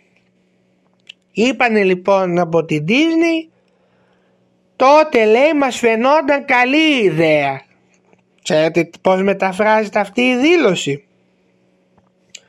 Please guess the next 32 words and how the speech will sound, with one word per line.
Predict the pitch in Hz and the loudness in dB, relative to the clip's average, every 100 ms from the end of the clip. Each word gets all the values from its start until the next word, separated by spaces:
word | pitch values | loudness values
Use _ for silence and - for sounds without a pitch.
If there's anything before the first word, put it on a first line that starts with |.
| _ _ _ _ _ _ _ _ | _ _ _ _ _ _ _ _
Ότι | - 170 170 156 | -4 -4 -2 -4
τότε | - 185 185 190 262 | -2 0 0 -2 0
δεν | 320 | -2
ξέραμε | 339 349 302 240 208 | -2 0 2 2 0
τι | 202 | -2
πάτο | 185 190 190 185 175 | -2 0 0 0 -2
θα | 180 | -2
έπιανε | 175 175 - 175 170 | 0 -2 -2 -4 -2
το | 170 | 0
Xbox | 175 170 165 151 147 | 0 0 -4 -8 -8
και | - 160 | -6 -4
σε | 170 | -2
αυτή | 160 - 160 160 | -4 -4 -4 -2
τη | 151 | -4
γενιά, | 147 151 151 165 202 _ _ _ | -2 -2 -2 -2 -6 _ _ _
αλλιώς | - 190 240 247 | -2 2 2 0
σιγά | 254 262 277 | -2 0 -2
μην | 277 | -2
το | 285 | -4
κάναμε | 285 285 285 277 | -2 -2 0 0
αποκλειστικό | 269 277 277 262 - 269 294 285 | -2 -2 -2 -2 -4 -6 -2 0
εκεί. | 277 - 233 151 - _ _ _ _ _ _ _ _ _ _ _ _ _ _ _ _ | -2 -2 -2 -2 -6 _ _ _ _ _ _ _ _ _ _ _ _ _ _ _ _
Αυτό | 175 175 247 254 | -8 -2 0 2
θα | 226 | 0
πει | 190 190 | -2 0
η | 175 | 0
δήλωση, | 170 180 170 170 - | 0 0 0 -2 -4
τότε | 180 180 180 165 | 0 0 0 -2
μας | 156 156 | -2 -4
φαινόταν | - 165 160 160 160 185 | -2 -2 0 0 -2 -4
καλή | - 160 160 160 160 | -2 -2 0 0 0
ιδέα. | 151 147 143 135 | 0 -2 -2 -2